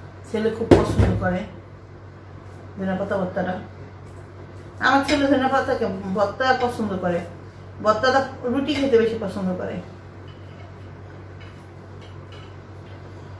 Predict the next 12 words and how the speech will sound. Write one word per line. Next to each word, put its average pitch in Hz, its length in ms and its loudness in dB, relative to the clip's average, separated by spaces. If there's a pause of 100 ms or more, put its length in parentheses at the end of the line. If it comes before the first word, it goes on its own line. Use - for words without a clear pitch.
(880)
আপনাদের 277 400 8
বলি 233 200 6
নতুন 262 260 6
আলু 285 140 6
ভর্তা 269 520 6 (880)
আর 220 160 6
হলো 220 200 8 (580)
পরোটা, 240 480 6 (560)
খাই 233 200 8
দেখেন 247 300 4
heavy 233 360 4
taste। 202 180 -2